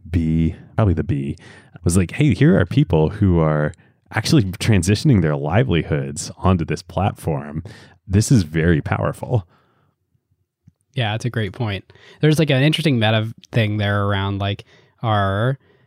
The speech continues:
Speaker 2: in all of these gig economy things, is it actually people doing gigs, or is it actually the professionalization of the supply side? Which I think has been an interesting knock on the sharing economy broadly, is, like,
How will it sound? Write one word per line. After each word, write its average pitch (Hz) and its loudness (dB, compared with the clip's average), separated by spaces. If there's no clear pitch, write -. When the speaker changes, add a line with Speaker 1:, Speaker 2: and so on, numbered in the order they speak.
Speaker 2:
in 123 0
all 113 4
of 113 -2
these 113 0
gig 117 -2
economy 107 -4
things, 104 -6
is 117 -4
it 117 -6
actually 110 -2
people 113 -6
doing 107 -2
gigs, 104 -4
or 101 -4
is 101 -4
it 104 -4
actually 101 -4
the 101 -6
professionalization 107 -4
of 101 -8
the 107 -8
supply 104 -4
side? 123 -4
Which 123 0
I 120 2
think 120 0
has 120 2
been 120 -2
an 110 -4
interesting 117 -4
knock 98 -6
on 107 -2
the 110 -2
sharing 104 -2
economy 98 -4
broadly, 98 -4
is, 107 -6
like, 95 -6